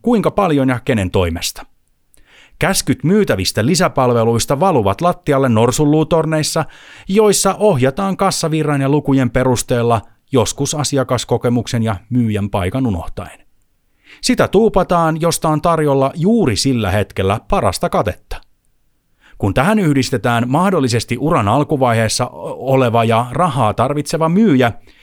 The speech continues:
sekä provisiopalkkaus, huono resepti on valmis. Myyjän on seurattava orjallisesti työnantajan ohjeita säilyttääkseen työpaikkansa ja saadakseen palkkansa.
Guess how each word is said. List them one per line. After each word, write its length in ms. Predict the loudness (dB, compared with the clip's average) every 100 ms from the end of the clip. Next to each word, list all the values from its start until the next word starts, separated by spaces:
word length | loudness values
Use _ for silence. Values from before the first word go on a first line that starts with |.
| -20 -20 -10
sekä 400 | -2 0 2 -2
provisiopalkkaus, 1300 | 0 0 2 0 -2 -4 -2 -4 -4 -4 -2 -2 -6 -10 _ _ _ -2
huono 300 | 0 0 0
resepti 440 | -2 -4 -6 -6
on 200 | -4 -4
valmis. 500 | -4 -6 -8 -10 -10 -14 _ _ _ _ _ _ _ -20 _ _
Myyjän 340 | 2 4 4 2
on 100 | 2
seurattava 580 | 2 2 0 0 -2 2
orjallisesti 800 | 0 2 0 0 -2 -2 -4 0
työnantajan 560 | 0 2 -2 -2 -2
ohjeita 400 | -2 0 0 -2
säilyttääkseen 800 | 0 0 0 -2 -4 -2 -2 0
työpaikkansa 680 | 0 0 0 -4 -4 -4 0
ja 160 | 0 -2
saadakseen 640 | 0 0 2 0 -2 -2 -2
palkkansa. 640 | -4 -8 -8 -8 -6